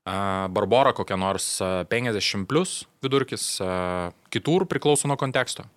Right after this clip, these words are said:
Tai, nu, moko atsiskaitimai neiškreipia prekybininko atsiskaitimų tendencijų. Tiesiog dalis atsiskaitimų persikelia ant moko kaip apmokėjimo sprendimą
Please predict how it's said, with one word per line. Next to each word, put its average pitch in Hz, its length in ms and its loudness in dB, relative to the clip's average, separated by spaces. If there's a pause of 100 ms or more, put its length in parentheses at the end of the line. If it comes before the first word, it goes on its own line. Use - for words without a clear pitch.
Tai, 101 140 0 (160)
nu, 110 160 0 (640)
moko 135 340 4
atsiskaitimai 131 760 2
neiškreipia 120 920 2 (340)
prekybininko 107 720 0
atsiskaitimų 104 720 -2 (320)
tendencijų. 98 560 -2
Tiesiog 104 320 0
dalis 113 320 2
atsiskaitimų 107 560 -2
persikelia 104 640 0
ant 98 100 -2
moko 104 240 -2
kaip 98 160 -6
apmokėjimo 98 480 -2
sprendimą 131 440 -2